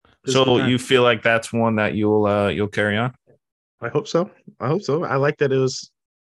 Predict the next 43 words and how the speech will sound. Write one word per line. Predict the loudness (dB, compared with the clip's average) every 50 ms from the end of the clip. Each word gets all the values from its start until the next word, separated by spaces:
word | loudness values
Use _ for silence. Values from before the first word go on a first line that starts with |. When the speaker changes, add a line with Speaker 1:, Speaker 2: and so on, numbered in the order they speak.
| _ _ _ _ -18
Speaker 1:
such | -14 -8 -6 -6 -4 -4 -4
a | -4
natural | -4 -2 -2 -4 -4 -4 -4 -4 -4 -4
tradition | -4 -6 -6 -4 -4 -4 -4 -4 -6 -8 -8 -10 -14 -18 -16
that | -12 -10 -8 -8
it | -8
was | -8 -8 -6
never | -6 -8 -8 -8 -10
forced, | -8 -6 -4 -4 -4 -4 -6 -8 -12 -14 -20 _ -10
you | -8 -8
know? | -6 -8 -10 -10 _ -6
Like, | -4 -2 -2 -4 -6 -14 -18 _ _ _ -20 -20 -12
I | -6
didn't | -4 -2 -2
even | -2 -2 -4
realize | -4 -4 -2 -2 -4 -4 -4 -6 -6 -6
it | -6 -6 -6 -8 _ -12
until | -12 -8 -6 -6 -6 -8
t-, | -8 -12 -14 -14 -10 -8
this | -8 -6 -4 -4
year | -2 -2 -2 -4 -6 _ _ _ _ _ -20 -20 _ _ _ _ _
that | -2 0
Speaker 2:
Yeah. | 2 2
Speaker 1:
it's | 2
something | 0 -2 -4 -4 -4 -4
we | -2 -2
do | 0 0 2 2
every | 2 0 0 -2
year. | -2 -4 -4 _ _ _
Yeah. | -8 -6 -6 -6 -8 -12 _ _ _ _ _ _ _
Speaker 2:
There | -4 -2 0
you | 0 2
go. | 2 0 0
Speaker 1:
Yeah. | -2 -4 -10 _ _ _ _ _ _ -20 -20 _ -8
Speaker 2:
So, | -2 2 4 6 6 6 4 2
Speaker 1:
Mm-hmm. | 0
Speaker 2:
so | -2 0 2 4 4 4
then | 2 2 2 2
that | 2 0 -2 -2 -2
kinda | -2 -2 -2 0
goes | 0 2 2 2 2
into | 0 -2 -2 -2 -2
mine | -2 0 2 2 2 2 0 0 0 -2 -4